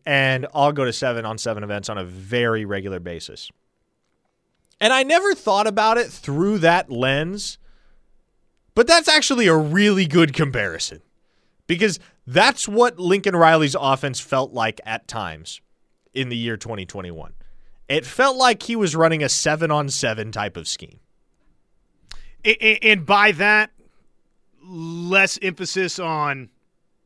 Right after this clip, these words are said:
Speaker 2: a power run game, right? Because in seven-on-seven, you're, you're playing pitch and catch.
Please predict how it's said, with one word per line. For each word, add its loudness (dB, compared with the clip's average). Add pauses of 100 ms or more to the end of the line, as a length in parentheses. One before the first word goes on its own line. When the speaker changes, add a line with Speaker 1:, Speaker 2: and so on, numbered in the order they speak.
(220)
Speaker 2:
a -6
power 0
run 0
game, 0
right? 0 (220)
Because -8
in -14
seven-on-seven, -4
you're, -4
you're -10 (220)
playing -4
pitch -8
and -12
catch. -4